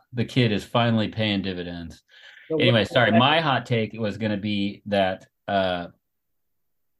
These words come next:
Speaker 1: the new schedules are fucking stupid.
Speaker 2: Mm-hmm.
Speaker 1: Interleague play is fucking stupid. I think,
Speaker 2: <laughs>
Speaker 1: I think the M L B needs to stop sucking, like, the everyman's dick and just, like,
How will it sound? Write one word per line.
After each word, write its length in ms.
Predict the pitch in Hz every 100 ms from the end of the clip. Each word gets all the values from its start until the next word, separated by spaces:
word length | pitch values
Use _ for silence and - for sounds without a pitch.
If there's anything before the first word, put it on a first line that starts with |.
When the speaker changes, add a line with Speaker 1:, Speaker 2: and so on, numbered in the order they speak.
| _ _ -
Speaker 1:
the 140 | 117
new 380 | 127 139 127 123
schedules 540 | - - 117 107 104 98
are 100 | 95
fucking 300 | 104 98 92
stupid. 580 | - 101 98 95 92 - _ _ _ _ _ 120
Speaker 2:
Mm-hmm. 100 | 117 107
Speaker 1:
Interleague 160 | 101 90
play 300 | 104 98 95
is 180 | 90
fucking 280 | - 95 85
stupid. 540 | - 101 87 80 73 - _ _ -
I 80 | 87
think, 340 | 107 92 82 - _ _ _ -
Speaker 2:
<laughs> 1300 | - - 392 381 _ _ _ - _ _ - 123
Speaker 1:
I 80 | 113
think 200 | 104 107
the 100 | 123
M 120 | 127 120
L 120 | 110
B 340 | 113 110 107 117
needs 220 | 113 101
to 100 | 110
stop 360 | - 107 107 -
sucking, 500 | - 113 104 110 101
like, 300 | 95 87 - _ _ -
the 160 | 104 113
everyman's 500 | 107 107 101 95 87
dick 400 | 107 101 98 -
and 160 | 104 92
just, 280 | 101 92 98
like, 320 | 87 80